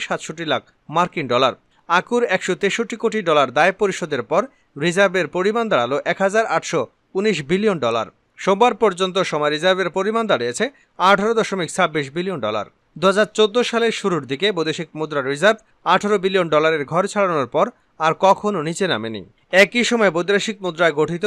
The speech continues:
বিভিন্ন তহবিল সহ মোট রিজার্ভ দু হাজার তিনশো চৌষট্টি কোটি বিশ লাখ মার্কিন ডলারে। আকু একটি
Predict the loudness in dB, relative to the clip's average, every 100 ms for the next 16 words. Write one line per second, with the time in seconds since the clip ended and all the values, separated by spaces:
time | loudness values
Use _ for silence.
0 | -4 -4 -2 -2 0 0 0 -2 -2 -2
1 | -2 -4 -4 -4 -2 -2 -4 _ -8 -2
2 | 0 2 2 0 -2 -2 -2 0 0 0
3 | 0 -4 -6 -6 -6 -8 -8 -4 -4 -4
4 | -4 -6 -6 -6 -4 -4 -6 _ _ 0
5 | 0 2 0 2